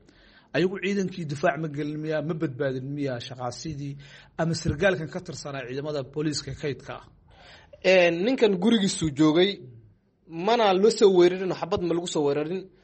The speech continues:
Speaker 2: Gurigiisa loo imaaday, waa lala hadlay, soo baxa la yiraahdo, markuu soo baxa la yiraahdo, waa la qabtay. Marka ciidamada markaas may u haynin, een, war. Kadib markay warka heleen ciidamadii, een, nimankii waa iska hor imaadeen, xogaa, een, xabadaa ka dhacda meesha tuulada oo, oo waqti habeenimena ahayd, waqti wax la qaban kara ma ahayn.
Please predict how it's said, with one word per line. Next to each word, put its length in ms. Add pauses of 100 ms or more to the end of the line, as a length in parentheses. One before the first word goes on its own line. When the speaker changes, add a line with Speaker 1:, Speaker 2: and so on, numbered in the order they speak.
(180)
Speaker 2:
Gurigiisa 400
loo 160
imaaday, 380
waa 160
lala 180
hadlay, 180
soo 200
baxa 140
la 80
yiraahdo, 160
markuu 200
soo 140
baxa 120
la 60
yiraahdo, 260
waa 100
la 100
qabtay. 380
Marka 280
ciidamada 360
markaas 380
may 120
u 120
haynin, 420 (760)
een, 320
war. 220 (680)
Kadib 240
markay 240
warka 260
heleen 280 (100)
ciidamadii, 560
een, 340
nimankii 360
waa 120
iska 180
hor 100
imaadeen, 420 (140)
xogaa, 300 (100)
een, 240
xabadaa 380
ka 100
dhacda 260
meesha 260
tuulada 460
oo, 380 (460)
oo 120
waqti 220
habeenimena 480
ahayd, 180
waqti 200
wax 120
la 120
qaban 200
kara 160
ma 100
ahayn. 280